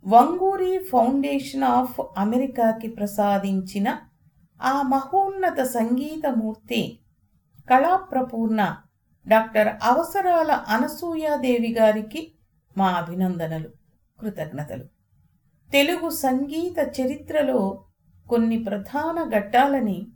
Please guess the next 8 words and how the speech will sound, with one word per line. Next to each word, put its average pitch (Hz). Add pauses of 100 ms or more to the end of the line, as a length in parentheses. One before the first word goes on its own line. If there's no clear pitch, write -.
(320)
మళ్ళీ 226
గుర్తు 240
తెచ్చుకుందామనే 220 (220)
ఆనాటి 196
వారికి 202 (680)
అపరిమితమైన 339
ఆనందాన్ని, 226 (840)
ఆ 294